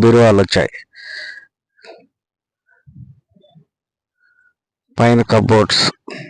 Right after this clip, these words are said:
చూసారా? ఓకే. ఈ మైకా వచ్చేసి గ్లాస్ స్మూత్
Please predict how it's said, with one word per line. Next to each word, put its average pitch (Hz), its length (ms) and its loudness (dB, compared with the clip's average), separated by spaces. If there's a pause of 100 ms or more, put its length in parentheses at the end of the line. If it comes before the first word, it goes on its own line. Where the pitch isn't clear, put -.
(920)
చూసారా? 113 400 0 (3250)
ఓకే. - 460 -2 (4000)
ఈ 120 40 2 (140)
మైకా 139 260 2 (100)
వచ్చేసి 127 400 0 (120)
గ్లాస్ 123 340 0 (1120)
స్మూత్ 127 580 0